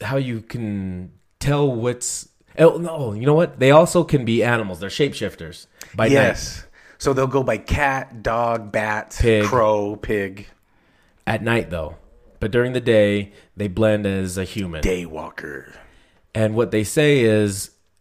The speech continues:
Speaker 1: an Aswang, if they're dying, will pass it on to someone else. And what they do is when they pass it on to someone else,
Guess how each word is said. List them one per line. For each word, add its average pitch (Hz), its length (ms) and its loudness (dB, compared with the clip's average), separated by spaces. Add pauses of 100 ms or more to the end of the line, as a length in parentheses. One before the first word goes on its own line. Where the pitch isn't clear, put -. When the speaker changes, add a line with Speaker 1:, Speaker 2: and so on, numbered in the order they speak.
(260)
Speaker 1:
an 107 280 -2
Aswang, 113 760 -2
if 107 180 -8
they're 107 160 0
dying, 120 600 0
will 101 160 -6
pass 120 360 -4
it 110 80 -4
on 104 140 0
to 101 80 -8
someone 104 340 -4
else. 101 400 -4 (300)
And 104 100 -8
what 113 160 -4
they 107 140 -2
do 131 220 0
is 107 100 -2
when 107 120 -4
they 98 80 -6
pass 104 400 -2
it 107 60 -4
on 165 180 0
to 131 60 -2
someone 113 320 -4
else, 101 400 -2